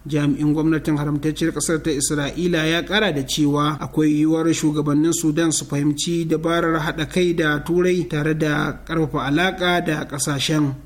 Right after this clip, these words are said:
Kuma abin da yake faruwa a Sudan yana tunasar da shi lokacin Hosni Mubarak ne na ƙasar Masar. Duk da kasancewar shugabancinsa ba a kan tsarin dimokuraɗiyya ba ne, amma ya shafe tsawon shekaru talatin yana mulki, babu ƙasar da ta nuna masa yatsar rashin amincewa.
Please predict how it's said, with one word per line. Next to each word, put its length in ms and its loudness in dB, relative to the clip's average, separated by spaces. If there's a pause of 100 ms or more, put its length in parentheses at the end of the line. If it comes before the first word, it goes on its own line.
Kuma 240 0
abin 320 2
da 140 0
yake 300 0
faruwa 500 0
a 60 -2
Sudan 420 0
yana 260 2
tunasar 480 0
da 100 -2
shi 360 -2
lokacin 560 2
Hosni 320 0
Mubarak 500 0
ne 240 2
na 120 2
ƙasar 340 -2
Masar. 420 0
Duk 220 -2
da 180 0
kasancewar 720 0
shugabancinsa 880 0
ba 140 -8
a 40 -8
kan 220 0
tsarin 380 0
dimokuraɗiyya 880 0
ba 100 2
ne, 300 0
amma 240 0
ya 160 2
shafe 340 0
tsawon 400 0
shekaru 460 -2
talatin 460 0
yana 220 2
mulki, 520 0 (180)
babu 460 0
ƙasar 380 -2
da 180 0
ta 120 -2
nuna 300 2
masa 280 0
yatsar 340 0
rashin 340 0
amincewa. 840 0